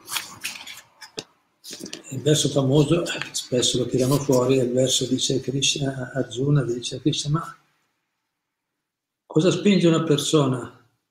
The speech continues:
a peccare anche contro la sua volontà, come se vi fosse costretta? Perché qui si intende una persona che si avvicina alla coscienza di Krishna, desidera la vita spirituale, si impegna in un processo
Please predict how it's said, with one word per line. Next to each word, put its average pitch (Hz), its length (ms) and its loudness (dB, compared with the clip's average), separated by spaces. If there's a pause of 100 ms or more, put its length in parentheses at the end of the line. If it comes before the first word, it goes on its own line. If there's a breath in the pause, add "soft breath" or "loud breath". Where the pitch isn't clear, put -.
(920)
a 139 140 0
peccare 151 500 4
anche 143 240 2
contro 139 300 2
la 135 80 2
sua 135 180 2
volontà, 135 500 2
come 143 220 2
se 139 140 2
vi 127 120 4
fosse 131 380 0
costretta? 131 600 0
Perché - 380 -6
qui 156 100 0
si 131 160 0
intende 120 320 -4
una 127 100 -12
persona 135 520 0
che 131 340 -2 (880)
si - 160 -2
avvicina 135 520 2
alla 147 120 6
coscienza 139 460 0
di 131 80 0
Krishna, 127 400 0
desidera 147 600 6
la 135 100 2
vita 135 200 -2
spirituale, 131 680 -2
si - 240 0
impegna 165 400 2
in 147 60 4
un 135 100 2
processo - 760 0